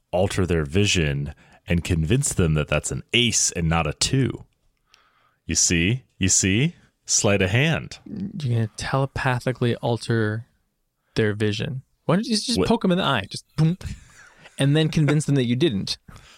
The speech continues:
Speaker 1: Well, 'cause I'm not good at sleight of hand.
Speaker 2: <laughs> Okay, right. <laughs>
Speaker 1: I'm good at mental sleight of hand.
Speaker 2: <laughs>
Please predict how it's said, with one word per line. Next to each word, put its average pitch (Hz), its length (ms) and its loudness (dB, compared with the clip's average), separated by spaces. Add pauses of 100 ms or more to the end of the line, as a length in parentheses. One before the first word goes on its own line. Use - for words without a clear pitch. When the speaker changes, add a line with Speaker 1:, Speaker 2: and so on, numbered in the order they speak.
(120)
Speaker 1:
Well, 131 80 -2
'cause 127 180 0
I'm 139 140 2
not 131 220 2
good 120 160 4
at 123 80 -2
sleight 107 180 2
of 120 60 0
hand. 143 500 2
Speaker 2:
<laughs> - 80 -10
Okay, - 480 0 (100)
right. - 360 -4 (200)
<laughs> - 300 -2 (2000)
Speaker 1:
I'm 113 120 -2
good 127 160 4
at - 120 -2
mental 117 500 2
sleight 95 280 2
of 85 100 0
hand. 73 400 0 (100)
Speaker 2:
<laughs> - 20 2